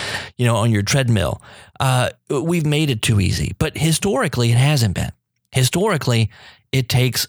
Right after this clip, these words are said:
a lot of time to prepare food. And that's what we see, you know, before the dawn of electricity and the industrial age,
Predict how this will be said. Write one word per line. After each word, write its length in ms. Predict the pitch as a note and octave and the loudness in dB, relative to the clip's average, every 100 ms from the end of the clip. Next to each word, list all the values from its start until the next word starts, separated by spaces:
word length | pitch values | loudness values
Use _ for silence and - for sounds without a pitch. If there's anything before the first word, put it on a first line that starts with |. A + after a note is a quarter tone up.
| _ | _
a 100 | B2+ | 0
lot 540 | A#2 A2+ A2 G#2+ F2+ - | 2 2 2 2 0 -2
of 180 | A#2+ A2 | -2 0
time 580 | - A2+ G#2+ F#2+ F#2 F#2+ _ | 2 2 2 2 0 -2 _
to 80 | C#3 | 0
prepare 380 | A#2 - G#2 F#2+ | 0 2 0 0
food. 360 | - B3+ B2 - - - - - - | -2 0 -2 -4 -16 -16 -16 -10 -4
And 120 | G3 | -2
that's 200 | G#3+ A#3 | 0 -2
what 100 | G3 | 0
we 120 | G3+ | 0
see, 280 | - A#3+ C#4 | 0 0 0
you 220 | - G2+ | 0 2
know, 100 | C3 | 2
before 440 | C#3 B2+ D#3+ E3 D3+ | 0 -2 -2 0 0
the 220 | C#3 C3+ | 0 -2
dawn 540 | A#2 B2 B2 C#3+ D3 | -2 0 0 0 0
of 120 | C#3+ | 0
electricity 760 | C3+ C3 - C#3+ - C3+ C3+ C3 | 0 -2 -2 -2 0 0 0 2
and 320 | B2 A#2 A#2 | 2 4 4
the 240 | A#2+ A#2+ F2+ | 4 2 2
industrial 540 | A#2 B2 A#2+ B2 A2 | 2 2 2 0 0
age, 520 | A2 A#2 A#2 A2+ A2 | 2 2 2 2 -2